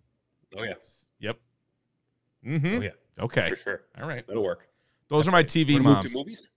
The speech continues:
Speaker 1: Yeah, that's
Speaker 2: Yeah.
Speaker 1: mine too. I think
Speaker 2: Hit
Speaker 1: I gave you all five.
Speaker 2: Hit me up. Go movies.
Speaker 1: So movies. I'm gonna start one. Natalie Portman.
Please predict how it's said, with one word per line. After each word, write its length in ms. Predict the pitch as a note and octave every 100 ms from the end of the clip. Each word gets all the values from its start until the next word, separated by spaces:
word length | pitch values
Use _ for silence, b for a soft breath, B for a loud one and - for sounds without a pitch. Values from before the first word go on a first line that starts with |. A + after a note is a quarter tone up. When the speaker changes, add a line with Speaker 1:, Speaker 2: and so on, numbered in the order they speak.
| _
Speaker 1:
Yeah, 80 | G#2
that's 120 | G#2
Speaker 2:
Yeah. 60 | A2
Speaker 1:
mine 140 | G2+
too. 220 | - G2 E2
I 40 |
think 100 | G#2
Speaker 2:
Hit 80 | A#2+
Speaker 1:
I 40 |
gave 180 | A2 G#2+
you 60 | G#2+
all 80 | G2
five. 260 | G2 F2+ - _ -
Speaker 2:
Hit 100 | D3+
me 80 | F3+
up. 120 | C#3
Go 140 | D#3 D#3
movies. 360 | D3+ A#2+ - _ _ _ _ _ _ _ _ _ _
Speaker 1:
So 140 | G2+
movies. 480 | G#2+ G#2+ F2 - _ _ _
I'm 80 | -
gonna 120 | B2 A#2
start 320 | - A2+ A2
one. 180 | G#2+ D#2+ _ _ _ _ _ _ _
Natalie 280 | E3 D3+ D3
Portman. 340 | - - _